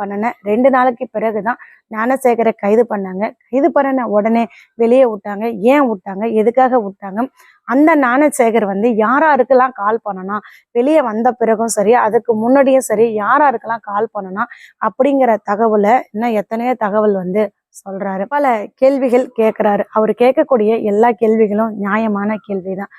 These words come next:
அவரு ஒரு வார்த்தை சொல்லுவாருங்க, "நான் வந்து அரசியல் பண்ண கிடையாது. ஒரு பெண் குழந்தைக்கு, படிக்க போன ஒரு குழந்தைக்கு இப்படி ஒரு சம்பவம் நடந்திருக்கு. அதுக்கு சரியான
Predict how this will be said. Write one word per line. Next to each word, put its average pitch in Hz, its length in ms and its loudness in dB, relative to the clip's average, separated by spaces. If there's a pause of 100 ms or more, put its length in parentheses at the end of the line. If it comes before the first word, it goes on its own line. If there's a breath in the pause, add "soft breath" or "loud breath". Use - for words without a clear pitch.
(140 soft breath)
அவரு 254 460 2
ஒரு 269 220 2
வார்த்தை 262 380 2 (100)
சொல்லுவாருங்க, 214 560 0 (100)
"நான் 226 140 0
வந்து 220 240 2
அரசியல் 233 640 2
பண்ண 208 220 -6
கிடையாது. 190 560 -6 (360 soft breath)
ஒரு 226 220 -2
பெண் 254 240 2
குழந்தைக்கு, 233 580 2
படிக்க 233 300 2
போன 262 320 0
ஒரு 196 160 -8
குழந்தைக்கு 208 560 0
இப்படி 226 280 0
ஒரு 208 240 2 (100)
சம்பவம் 220 480 2
நடந்திருக்கு. 208 540 0 (300 loud breath)
அதுக்கு 277 400 4
சரியான 254 580 4